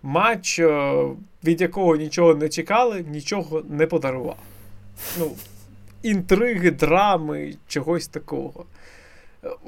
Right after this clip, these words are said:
я не знаю, в мене була одна надія, що Манчестер Сіті виявиться слабшим.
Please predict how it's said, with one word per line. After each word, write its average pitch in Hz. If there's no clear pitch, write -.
я 185
не 214
знаю, 185
в 147
мене 208
була 185
одна 170
надія, 170
що -
Манчестер 180
Сіті 175
виявиться 151
слабшим. 190